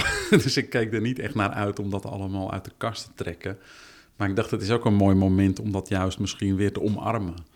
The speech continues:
Als, als werken die ik gemaakt heb, ja, die ik weer terugzie na zo'n lange tijd. En dus, eh, me afvragen ook van, eh, ja,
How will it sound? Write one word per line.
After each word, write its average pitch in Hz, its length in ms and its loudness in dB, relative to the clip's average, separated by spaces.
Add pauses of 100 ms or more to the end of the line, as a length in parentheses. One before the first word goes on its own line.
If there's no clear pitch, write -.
(720)
Als, 104 360 -10
als 90 220 -10
werken 107 360 0
die 101 100 -6
ik 95 120 -8
gemaakt 101 440 -4
heb, - 260 -6 (560)
ja, 95 300 -8
die 107 140 -6
ik 101 100 -8
weer 120 180 -2
terugzie 117 500 0
na 101 160 2
zo'n 107 220 2
lange 101 320 2
tijd. 101 460 -2 (880)
En 104 200 -2
dus, - 540 -4
eh, 92 480 -2 (380)
me 101 180 -4
afvragen 98 560 -2
ook 104 160 -4
van, 98 300 0
eh, 95 300 0 (840)
ja, 98 260 -2